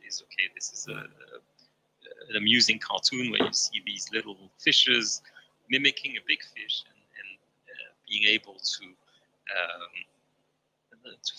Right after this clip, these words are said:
freak out the, the real big fish here. But, you know, you, you, you have these, um, uh, flock of birds here that are able to do incredible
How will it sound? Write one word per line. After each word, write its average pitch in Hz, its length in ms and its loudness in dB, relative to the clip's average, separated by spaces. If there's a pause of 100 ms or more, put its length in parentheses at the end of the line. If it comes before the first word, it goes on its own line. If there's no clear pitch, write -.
freak - 300 2
out 101 400 -2
the, 101 200 -8 (160)
the 98 160 -8
real 110 240 4
big - 180 -12
fish - 340 -4
here. 165 260 4 (460)
But, 123 140 4 (440)
you 131 100 -4
know, 120 100 -2
you, 123 180 -2
you, 117 260 -2
you 113 160 -6
have 113 160 -4
these, 104 360 -10
um, 101 260 -2 (500)
uh, 95 200 -16 (540)
flock 117 240 0
of 107 80 -6 (120)
birds 120 380 2
here 104 340 0 (500)
that 104 80 -2
are 101 220 -2 (120)
able 127 320 0
to - 200 -12
do - 160 -20 (280)
incredible 110 720 -4